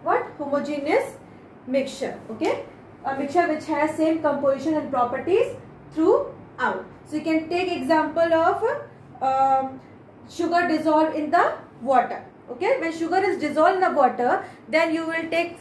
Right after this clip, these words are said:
first sip, second sip, third sip, whatever sip you will take, it will always taste what? Sweet. It properties does not vary, or you can say that composition and properties do not vary. Similarly,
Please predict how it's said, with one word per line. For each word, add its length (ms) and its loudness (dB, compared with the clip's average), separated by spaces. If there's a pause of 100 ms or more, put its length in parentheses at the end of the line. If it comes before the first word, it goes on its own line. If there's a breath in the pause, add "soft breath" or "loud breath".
first 280 2
sip, 280 0
second 500 -2
sip, 320 -4
third 200 2
sip, 180 -2
whatever 480 4
sip 160 -4
you 100 -6
will 200 -8
take, 280 2 (200 loud breath)
it 160 0
will 160 0 (200)
always 400 2 (100)
taste 560 -2
what? 240 0 (200)
Sweet. 440 0 (180 loud breath)
It 260 -10
properties 580 2
does 240 4
not 260 4 (200)
vary, 380 2
or 100 -4
you 80 -8
can 220 -4
say 220 -4
that 160 4
composition 600 0
and 120 -4
properties 720 0 (360 loud breath)
do 200 -2
not 340 4 (360)
vary. 300 0 (360)
Similarly, 540 4